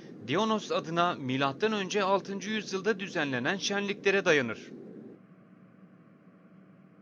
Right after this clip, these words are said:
Yunan tiyatrosunda sadece iki tür oyun vardı.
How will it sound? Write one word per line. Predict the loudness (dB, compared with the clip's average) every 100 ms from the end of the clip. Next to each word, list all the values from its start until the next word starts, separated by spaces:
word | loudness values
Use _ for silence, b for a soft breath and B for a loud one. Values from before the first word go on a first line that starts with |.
| -20 -20 -20 -20 -6
Yunan | 2 6 6
tiyatrosunda | 6 4 4 2 -2 -2 4 4 4
sadece | 4 6 6 2 0
iki | 0 -2
tür | -2 2
oyun | 2 4 4
vardı. | 4 2 -6